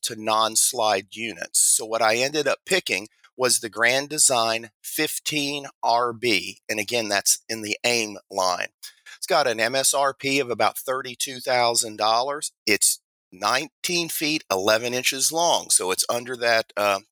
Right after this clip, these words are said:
twenty feet. It weighs about thirty-six hundred pounds. And of all the trailers I've covered, it by far has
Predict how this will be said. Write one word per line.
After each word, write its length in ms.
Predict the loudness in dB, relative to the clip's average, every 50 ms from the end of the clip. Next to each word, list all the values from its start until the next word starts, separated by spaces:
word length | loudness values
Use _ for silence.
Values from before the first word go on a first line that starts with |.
| _ -12
twenty 300 | -6 -4 -2 -2 -2 -4
feet. 360 | -4 -2 0 0 0 -2 _ -10 -20 -18 -18 -16 -16 -12 -4
It 160 | -2 -2 -2 2
weighs 340 | 2 2 4 4 2 0
about 320 | 0 2 2 2 2 2 0
thirty-six 720 | -6 -4 -2 -2 0 0 0 2 2 2 2 2 0 0 -2
hundred 360 | -2 -6 -6 -6 -10 -8 -2
pounds. 560 | 0 2 2 4 2 2 0 0 -2 -2 _ 0
And 420 | 0 2 4 4 4 2 2 -2 -10 -18 -20 _ _ _ -2
of 180 | -2 -2 -2 -4 -2
all 260 | 0 2 2 2 0
the 120 | 0 -2 -4
trailers 500 | -2 0 2 2 2 2 0 0 -2 -2 0
I've 320 | 2 2 2 0 -2 -4
covered, 420 | -2 2 2 2 2 0 -4 0 0
it 180 | 0 0 _
by 200 | 2 2 2 2
far 400 | 0 -2 -2 0 2 2 2 0
has 500 | 0 0 0 2 2 2 2 0 -2 -4